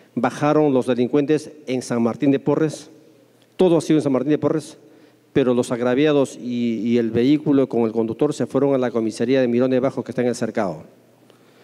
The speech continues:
Los recibimos, los atendimos de inmediato y por un G P S que tenía uno de los celulares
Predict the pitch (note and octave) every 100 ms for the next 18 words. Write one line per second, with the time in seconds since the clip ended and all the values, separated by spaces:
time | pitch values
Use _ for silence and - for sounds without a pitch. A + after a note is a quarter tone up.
0 | - _ B2 B2+ B2 C3+ D3 E3 E3+ -
1 | - - - _ _ _ _ - A2 B2
2 | B2+ D3 D#3+ D3 C3+ C3 D#3+ D#3 F3+ F#3
3 | - - - - _ _ C#3 - B2+ C#3
4 | F#3 F3+ E3+ E3 D3+ D#3+ - A#2+ A2+ G#2+
5 | - B2 C#3 D3 D3 D3+ C3+ B2 A#2 A#2
6 | C3+ C3+ B2+ -